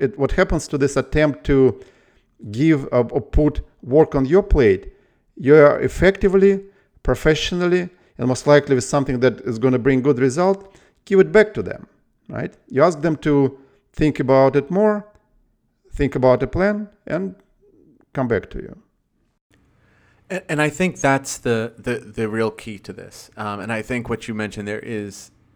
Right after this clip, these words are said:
Speaker 2: is the key to why this is an important issue to discuss. Because we all have employees that vent and complain. We as managers often complain. But I think when you tie it with that second step where you come up with a plan,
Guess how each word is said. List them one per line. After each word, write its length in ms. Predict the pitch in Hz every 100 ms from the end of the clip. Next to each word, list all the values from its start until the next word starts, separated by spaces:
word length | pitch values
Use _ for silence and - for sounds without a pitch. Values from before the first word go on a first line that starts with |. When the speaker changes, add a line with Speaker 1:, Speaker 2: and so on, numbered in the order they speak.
| _ _ _ _ - - -
Speaker 2:
is 580 | 85 82 - - - - _ _
the 120 | - 127
key 260 | - 165
to 160 | 147 123
why 180 | 117 110
this 200 | 104 110
is 80 |
an 80 | 107
important 400 | 104 - 98 85
issue 240 | 98 - 107
to 120 | -
discuss. 540 | 104 - - - - _ _ _ _ _ _ _ 120
Because 760 | 123 143 135 123 120 117 - - _ _ _
we 160 | 131 143
all 500 | 143 151 160 180 - -
have 680 | 131 127 123 120 117 - - _ _ _ -
employees 540 | 135 - 120 117 110
that 180 | 117 104
vent 360 | 110 113 113 _ _ _
and 180 | 127 113
complain. 540 | 113 - 110 104 104 104 _ _ _ -
We 160 | 123
as 140 | 120 107
managers 420 | 123 131 127 120
often 320 | 113 107 110
complain. 520 | 107 101 110 104 101 _ _ _ _
But 120 | 127
I 100 | 120
think 260 | 117 156 139
when 160 | 120
you 100 | 120
tie 320 | 117 - 156 170
it 100 | -
with 120 | 123
that 140 | 120
second 300 | 120 120 117
step 280 | 104 107 101
where 100 | 110
you 360 | 104 117 151 170
come 280 | - 170 156
up 160 | 147
with 220 | 139 123 127
a 40 |
plan, 840 | 127 - 131 117 101 87 113 123